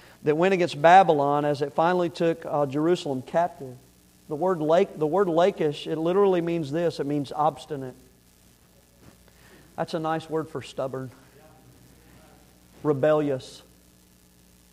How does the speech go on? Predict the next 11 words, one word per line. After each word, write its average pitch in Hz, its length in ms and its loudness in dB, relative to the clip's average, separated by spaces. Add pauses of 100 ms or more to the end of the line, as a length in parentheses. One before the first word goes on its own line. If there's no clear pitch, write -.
(2250)
Japhiah 190 400 6
was 165 160 0
king 190 200 -2
of 160 80 2
the 151 80 2
rebellious. 147 840 -2 (1400)
Remember 160 240 -2
our 156 100 2
pattern? 175 460 0 (1700)
Backslidden, 175 680 0 (1000)
worldly, 180 520 2